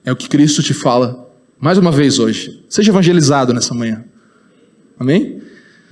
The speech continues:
A teologia fala sobre um termo que é o exclusivismo cristão. E essa tem sido a visão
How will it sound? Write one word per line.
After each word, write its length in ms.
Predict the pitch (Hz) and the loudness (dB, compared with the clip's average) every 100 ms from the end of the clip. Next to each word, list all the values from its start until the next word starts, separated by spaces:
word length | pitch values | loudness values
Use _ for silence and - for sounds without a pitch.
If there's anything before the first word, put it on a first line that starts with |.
| - - - - - - _ _ - | -14 -12 -14 -18 -20 -20 _ _ -8
A 120 | 156 | -2
teologia 480 | 208 208 196 226 233 | 2 2 2 2 2
fala 320 | 233 202 214 | 0 2 0
sobre 240 | - 190 | 0 2
um 60 | 196 | 2
termo 320 | 208 214 185 | 2 2 2
que 100 | 151 | 2
é 60 | 180 | 2
o 40 | |
exclusivismo 640 | 185 185 175 165 175 175 | 0 2 2 4 2 2
cristão. 640 | 165 160 - 175 139 - - - _ _ _ _ _ | 2 0 0 -2 -2 -4 -18 -20 _ _ _ _ _
E 140 | - 156 | -2 0
essa 180 | 170 190 | 2 2
tem 140 | 190 | 2
sido 220 | 185 208 | 2 2
a 20 | |
visão 560 | 190 190 151 202 247 - | 2 2 2 2 0 -4